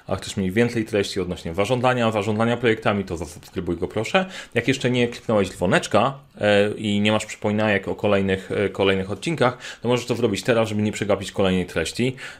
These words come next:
E, nie każda jest tak odjechana jak nin-, tarcza Ninja Ventilator, część jest mniej odjechana,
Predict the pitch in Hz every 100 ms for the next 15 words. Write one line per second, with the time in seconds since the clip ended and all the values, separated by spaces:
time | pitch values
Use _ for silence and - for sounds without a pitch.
0 | - 107 104 101 101 104 - 151 160 113
1 | 95 87 - 90 87 87 - 90 90 85
2 | - - 107 98 - 101 90 107 95 92
3 | 90 90 90 90 95 160 214 - _ -
4 | 117 98 - 95 - - - 80 80 95
5 | 104 160 226